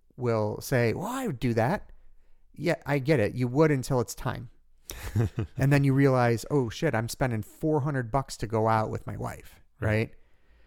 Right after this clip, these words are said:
Speaker 1: right? I, I can't afford that every four months, you know, or three months, or how many of you put on. Like, that's what it would really cost for the consumer, for other people to make money.
Speaker 2: Yep.
Speaker 1: Right?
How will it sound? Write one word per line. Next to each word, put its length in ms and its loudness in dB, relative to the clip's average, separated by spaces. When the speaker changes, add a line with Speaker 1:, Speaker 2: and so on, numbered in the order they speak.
Speaker 1:
right? 200 2
I, 60 0
I 40 0
can't 380 -2
afford 440 -6
that 280 -8
every 440 -2
four 300 -4
months, 480 -2
you 140 0
know, 140 0
or 120 0
three 240 -2
months, 320 0
or 220 0
how 140 -4
many 160 -2
of 60 -2
you 120 -2
put 200 -2
on. 360 -2
Like, 140 -2
that's 300 4
what 80 2
it 80 2
would 140 0
really 380 4
cost 720 -4
for 220 0
the 80 2
consumer, 680 -2
for 180 -6
other 200 2
people 300 -6
to 60 -6
make 220 -4
money. 340 -4
Speaker 2:
Yep. 320 -14
Speaker 1:
Right? 280 0